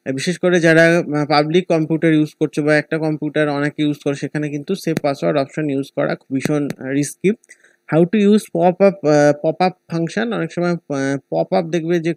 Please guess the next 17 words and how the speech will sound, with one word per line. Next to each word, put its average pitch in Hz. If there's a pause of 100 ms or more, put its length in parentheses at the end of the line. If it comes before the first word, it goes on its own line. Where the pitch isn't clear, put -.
একদম 147
উপরের 151
দিকে 151
একটা 156
pop-up 147
অপশন 151
আসে, 147
সেটা 147
অনেক 143
সময় 151 (440)
কোনো, 147
আহ, 123
পেজ 170
খুলতে 160
ব্লক 143
করে 139
দেয় 143